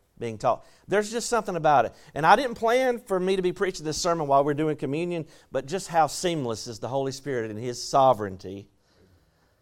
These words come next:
that here we are talking about love, and we're about to gather around this table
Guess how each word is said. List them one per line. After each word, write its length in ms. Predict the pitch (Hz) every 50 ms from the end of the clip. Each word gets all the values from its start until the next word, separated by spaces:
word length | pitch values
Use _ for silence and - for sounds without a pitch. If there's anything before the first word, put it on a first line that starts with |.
| _ _ _ _
that 140 | 123 131 143
here 200 | 131 175 175 180
we 200 | 180 180 175 170
are 280 | 151 139 131 127 127
talking 420 | 113 - 147 151 151 - 160 151 147
about 280 | 139 151 151 160 -
love, 420 | 131 127 123 117 113 113 110 107 - _ _ _ _ _ _
and 120 | 98 113 123
we're 100 | 160 165
about 280 | 147 139 147 131 107
to 40 | 123
gather 440 | 107 98 120 143 147 160 170 170 160
around 360 | 147 139 139 143 147 151 147
this 160 | 151 156 -
table 580 | - - 175 147 127 120 95 104 107 110 101